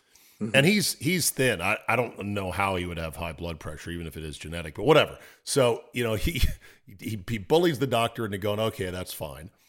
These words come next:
Speaker 2: And he's been having some episodes where if he bends over and gets up too quick, he gets very lightheaded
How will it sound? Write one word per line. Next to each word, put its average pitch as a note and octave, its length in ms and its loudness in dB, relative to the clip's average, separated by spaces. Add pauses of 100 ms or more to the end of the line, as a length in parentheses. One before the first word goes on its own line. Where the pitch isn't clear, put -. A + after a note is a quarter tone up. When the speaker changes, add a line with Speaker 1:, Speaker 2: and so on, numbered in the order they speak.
(440)
Speaker 2:
And B2+ 160 4
he's C3+ 200 2
been C3+ 200 0
having C#3 240 4
some C#3 180 0
episodes B2 580 2
where A#2+ 200 4
if - 80 -6
he A2 340 -4
bends C#3 320 0
over C#3+ 240 6
and A2+ 100 0
gets A#2 240 0
up G3+ 200 2
too B2+ 120 0
quick, A2 360 -4
he A#2+ 80 -12
gets A2 200 -4
very G#2+ 220 0
lightheaded A2+ 560 2